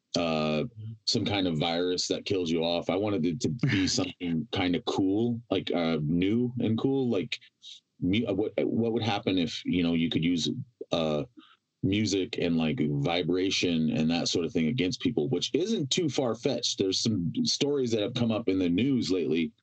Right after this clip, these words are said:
Speaker 1: that, you know, they
Speaker 2: Right.
Speaker 1: use using, um, basically, like, sonic sound as, like, a, a,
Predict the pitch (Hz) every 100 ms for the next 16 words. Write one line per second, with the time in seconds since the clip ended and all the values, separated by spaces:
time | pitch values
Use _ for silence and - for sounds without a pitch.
0 | _ _ _ _ - 92 - 101 98 87
1 | 90 95 95 80 - 113 117 _ _ 113
2 | 120 113 104 90 76 - - 98 90 82
3 | 78 - _ - - _ _ - - -
4 | - - - 104 107 107 113 104 92 80
5 | 80 76 131 - - - 104 104 107 95
6 | - - _ _ _ _ _ _ - -
7 | - 95 110 95 82 76 - 85 85 78
8 | 85 - - 87 76 135 - 80 73